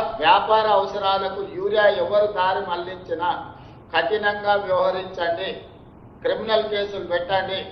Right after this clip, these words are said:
ఎవరున్నా కూడా ఎవరిని స్పేర్ చేయాల్సిన అవసరం లేదు.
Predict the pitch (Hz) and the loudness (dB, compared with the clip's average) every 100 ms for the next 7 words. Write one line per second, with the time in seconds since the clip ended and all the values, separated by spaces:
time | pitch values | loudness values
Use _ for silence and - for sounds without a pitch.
0 | - - - - 165 185 214 208 208 208 | -16 -20 -20 -2 2 4 4 4 2 0
1 | 214 202 208 202 180 180 202 208 208 202 | 0 2 2 2 2 0 2 0 0 -8
2 | - 190 202 196 190 190 190 196 175 175 | -6 -2 -2 0 2 2 0 -4 -4 -4
3 | 180 202 185 180 180 180 175 | -2 -2 -2 -2 -2 -2 -4